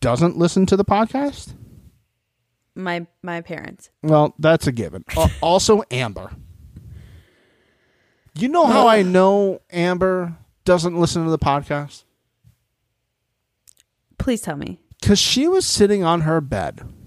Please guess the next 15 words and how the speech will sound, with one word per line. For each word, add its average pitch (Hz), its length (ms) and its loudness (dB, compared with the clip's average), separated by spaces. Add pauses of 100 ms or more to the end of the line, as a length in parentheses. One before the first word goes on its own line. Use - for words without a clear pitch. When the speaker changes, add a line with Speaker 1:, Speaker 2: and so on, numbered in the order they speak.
(360)
Speaker 1:
crying 165 840 -2 (1000)
that 147 180 -2
Michelle 208 680 0
didn't, 170 500 0 (120)
I 131 200 0
don't 147 180 0
know, 107 300 -10 (300)
make 175 640 0
out 185 260 2
with - 200 -2
her 110 340 -12 (120)
or 127 180 -2
something 127 420 -2
like 120 220 -4
that 117 380 -6